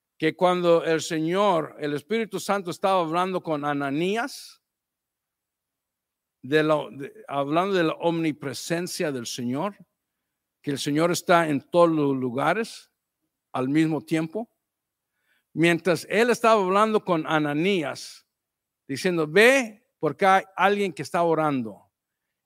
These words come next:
Él está diciendo a Pablo, "Te voy a mandar un hombre que se llama Ananías".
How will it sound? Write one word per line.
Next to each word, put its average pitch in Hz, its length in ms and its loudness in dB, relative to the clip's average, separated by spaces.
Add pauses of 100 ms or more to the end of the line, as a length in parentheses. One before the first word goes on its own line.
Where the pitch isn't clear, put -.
(120)
Él 240 180 4
está 233 260 4
diciendo 214 420 0
a 185 120 0
Pablo, 147 600 0 (1400)
"Te 175 100 0
voy 208 180 6
a 220 40 4
mandar 196 380 4
un 196 200 0
hombre 202 300 0
que 147 120 -8
se 160 140 -4
llama 165 340 -2
Ananías". 135 840 -6